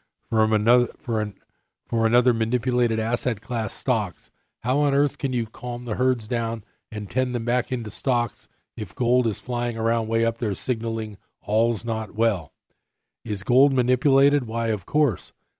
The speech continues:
Policymakers and their agents stand ready twenty-four seven to, shall we say, influence the financial markets. Does gold get the bad end of the stick while stocks get the golden end? Why, of course.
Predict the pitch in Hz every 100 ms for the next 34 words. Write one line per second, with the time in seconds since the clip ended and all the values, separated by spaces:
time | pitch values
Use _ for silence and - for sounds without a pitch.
0 | _ - 123 147 - 147 135 139 143 120
1 | 120 117 110 120 131 131 123 - 131 120
2 | 117 120 120 - 127 131 127 139 131 -
3 | 127 123 123 117 _ _ _ _ - 110
4 | - 123 123 117 131 120 117 139 135 135
5 | 127 123 - 113 - 110 117 120 123 101
6 | 92 - - - _ _ _ - 104 92
7 | 123 127 135 120 131 131 113 95 _ _
8 | _ _ - 113 120 127 123 131 127 110
9 | 104 - 131 123 120 107 - 127 117 -
10 | - 117 - 98 110 120 131 131 131 135
11 | 147 _ _ - 113 113 110 - 143 120
12 | 80